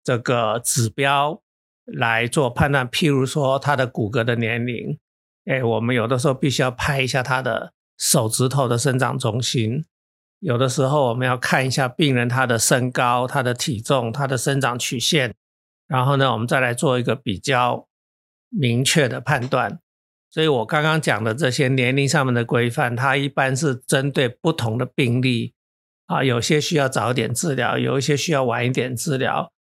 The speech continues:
这个它在临床上面，其实我们叫做 differential diagnosis，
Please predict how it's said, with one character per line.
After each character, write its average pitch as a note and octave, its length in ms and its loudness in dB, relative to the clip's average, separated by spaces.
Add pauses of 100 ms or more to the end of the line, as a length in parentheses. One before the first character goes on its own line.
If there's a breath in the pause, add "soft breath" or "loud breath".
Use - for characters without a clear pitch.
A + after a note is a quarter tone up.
(200)
这 F3+ 120 4
个 D#3 160 2
它 C#3 160 0
在 C#3+ 120 2
临 C3+ 160 2
床 B2+ 160 2
上 C3+ 160 2
面， C3 100 2
其 C3+ 240 2
实 B2+ 440 0 (260)
我 B2 220 0
们 B2 380 2 (360)
叫 C#3 220 2
做 B2 520 -2 (140)
differential D#3+ 500 0
diagnosis， C3 800 0